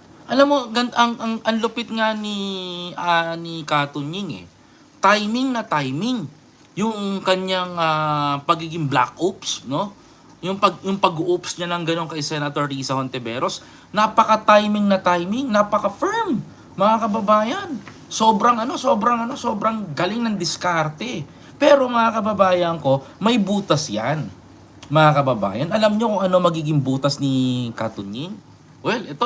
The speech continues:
mga kababayan ko. According to Senator Risa Hontiveros, sabi niya dito,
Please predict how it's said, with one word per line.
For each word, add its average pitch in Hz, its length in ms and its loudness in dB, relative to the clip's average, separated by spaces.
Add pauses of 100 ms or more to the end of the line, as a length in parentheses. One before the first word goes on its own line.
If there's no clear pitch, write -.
mga 151 320 0
kababayan 147 560 0
ko. 135 240 -4 (880)
According 285 560 2
to - 80 -4
Senator 196 480 0
Risa 180 320 -2
Hontiveros, 143 720 -2
sabi 143 320 -2
niya 160 80 -4
dito, 202 300 0